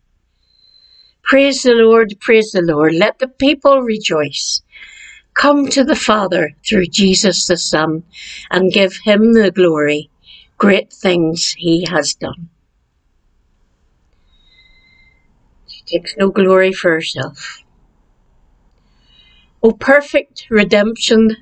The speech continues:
the purchase of blood, to every believer the promise of God,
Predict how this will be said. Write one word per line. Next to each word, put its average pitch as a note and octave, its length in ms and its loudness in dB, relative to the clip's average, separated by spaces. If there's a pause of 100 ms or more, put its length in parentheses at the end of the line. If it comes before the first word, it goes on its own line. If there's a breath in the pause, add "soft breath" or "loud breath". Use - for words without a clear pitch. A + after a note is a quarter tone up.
the F#3 80 0
purchase - 680 -2
of G#3+ 220 -4
blood, D#3 360 -2 (720)
to A3 220 0
every C4+ 380 0
believer A#3 640 2 (160)
the F3+ 140 0
promise F#3 600 -2
of D#3+ 220 -2
God, D3 420 -6